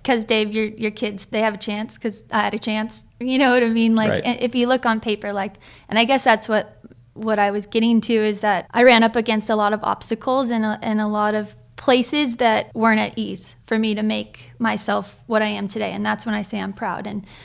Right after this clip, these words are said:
Speaker 1: a part was when Volcom presented that offer and, you know, I was riding for O'Neill at the time, and I just, there was something about a loyalty that I felt towards O'Neill and that my mom felt that, you know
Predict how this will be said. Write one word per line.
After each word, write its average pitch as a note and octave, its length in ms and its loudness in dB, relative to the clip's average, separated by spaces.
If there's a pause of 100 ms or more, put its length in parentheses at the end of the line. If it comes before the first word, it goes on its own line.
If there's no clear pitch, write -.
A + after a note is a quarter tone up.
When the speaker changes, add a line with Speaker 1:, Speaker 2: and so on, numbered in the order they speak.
(120)
Speaker 1:
a B3+ 80 -2
part E4+ 240 4
was C#4 220 0
when C#4 220 0
Volcom C4 340 0
presented C4+ 420 -2
that A3 360 -2
offer G#3+ 440 0
and, G#3+ 400 2 (360)
you A#3+ 120 2
know, A3 100 4
I G#3+ 140 6
was A3 120 0
riding A3 240 2
for A3+ 100 -4
O'Neill G#3+ 280 0
at A#3 120 -4
the A#3+ 80 -6
time, B3+ 380 0
and G#3+ 320 0
I A3 100 0
just, A#3+ 300 0
there A3+ 120 0
was A3+ 120 -2
something B3+ 420 0
about A3 380 2 (160)
a A3 80 0
loyalty G#3+ 580 0
that G#3+ 140 -2
I G3+ 100 -4
felt - 480 -4
towards G#3 260 -4
O'Neill G#3 540 -6
and A3 180 2
that G#3 140 0
my G3+ 140 0
mom G3+ 260 0
felt A3+ 380 0
that, G3+ 260 -4
you A3+ 160 -2
know G#3 240 -6